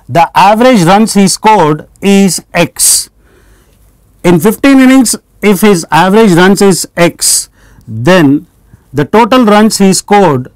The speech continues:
should be fifteen X. Now coming to the sixteenth inning,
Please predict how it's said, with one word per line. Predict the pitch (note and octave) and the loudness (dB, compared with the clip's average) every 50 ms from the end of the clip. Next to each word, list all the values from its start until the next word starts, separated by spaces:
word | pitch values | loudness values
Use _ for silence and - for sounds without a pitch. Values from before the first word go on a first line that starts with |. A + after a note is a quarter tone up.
| _ _ _ _ | _ _ _ _
should | _ - - F#3+ F#3 E3+ | _ -10 -4 -4 -4 -2
be | F3 A3 A3+ G3 C#3+ B2+ C3 _ _ _ _ _ _ | 0 0 0 0 0 -2 -4 _ _ _ _ _ _
fifteen | - - F#3 E3 - - A3 G3 | -10 -10 -10 -8 -6 -4 -4 -4
X. | C#3+ G2+ - - - - - - - _ _ _ _ _ _ _ - _ _ _ _ _ _ _ _ _ _ _ - | -4 -6 -8 -12 -12 -12 -12 -12 -14 _ _ _ _ _ _ _ -20 _ _ _ _ _ _ _ _ _ _ _ -4
Now | - F#3 F#3+ | -2 -2 0
coming | - A3+ A#3+ C#4 C#4 A3+ | 0 0 2 2 2 2
to | C#4 | 2
the | C4+ C#4 | 2 2
sixteenth | B3 - A3 E3+ - - B3 A#3+ A3+ F#3+ | 0 0 -4 -4 -2 -2 0 0 2 2
inning, | F#3+ D3 A#2+ F#2+ - | 0 0 -2 -6 -8